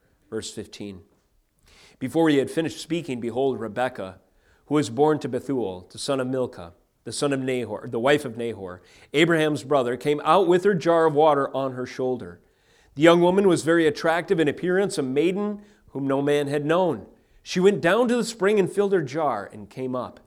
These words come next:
And the servant ran up to meet her and said, "Please give me a little water to drink from your jar,"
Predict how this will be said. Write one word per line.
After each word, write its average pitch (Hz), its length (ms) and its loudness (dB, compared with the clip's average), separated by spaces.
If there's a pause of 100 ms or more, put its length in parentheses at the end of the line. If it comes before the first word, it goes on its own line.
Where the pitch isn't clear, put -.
(540)
And 107 140 -12
the 95 40 -12
servant 170 520 0
ran 123 260 -4
up 123 160 -6
to 110 100 -14
meet 107 200 -10
her 90 220 -16 (440)
and 107 140 -14
said, 107 440 -6 (300)
"Please 233 240 0
give 226 160 -2
me 190 80 2
a 175 80 4
little 170 240 2
water 147 360 2
to - 120 -16
drink 147 320 -8
from 151 160 -4
your 123 100 -4
jar," 117 420 -10